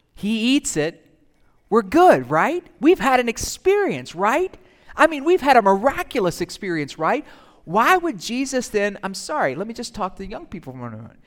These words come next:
Why would Jesus take them off of this crazy high of an experience and teach them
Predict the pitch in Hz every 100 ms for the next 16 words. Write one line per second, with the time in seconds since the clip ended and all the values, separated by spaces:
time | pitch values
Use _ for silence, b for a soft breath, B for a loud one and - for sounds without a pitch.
0 | b b b - 262 370 226 254 247 -
1 | 247 247 214 202 220 220 190 190 - -
2 | - 269 320 294 247 - - 294 269 196
3 | 180 - - 247 202 156 - - 151 147
4 | - _ _ _ _ - 202 254 - -
5 | 190 180 165